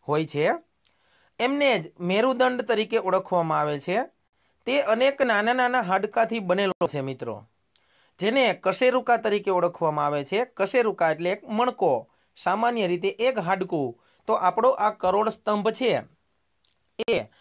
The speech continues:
આવી નાની નાની તેત્રીસ કશેરુકાઓ એટલે કે તેત્રીસ મણકાઓ પણ કહી શકાય.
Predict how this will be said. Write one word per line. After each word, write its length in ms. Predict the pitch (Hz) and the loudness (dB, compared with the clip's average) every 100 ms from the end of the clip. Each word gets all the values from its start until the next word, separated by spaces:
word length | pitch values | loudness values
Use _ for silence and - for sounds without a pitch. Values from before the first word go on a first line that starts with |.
| _ - | _ -4
આવી 240 | 185 240 | -2 -2
નાની 320 | 233 175 190 226 | 0 0 0 0
નાની 300 | 220 214 233 | 0 -2 -6
તેત્રીસ 640 | - 185 180 214 247 254 247 254 - - - | -4 -4 -4 -4 -4 0 2 2 -4 -20 -4
કશેરુકાઓ 920 | 180 240 220 220 214 196 160 123 - _ _ _ | -2 0 0 0 2 2 2 0 -6 _ _ _
એટલે 200 | 180 214 | -4 -4
કે 180 | 226 240 | -2 -2
તેત્રીસ 540 | 214 190 190 233 233 | -2 -4 -4 -6 -6
મણકાઓ 560 | 208 185 208 254 240 226 | -2 -2 0 2 2 2
પણ 200 | 226 220 | 0 -2
કહી 180 | 208 185 | 0 -4
શકાય. 600 | 190 180 175 190 254 | -2 -2 2 2 0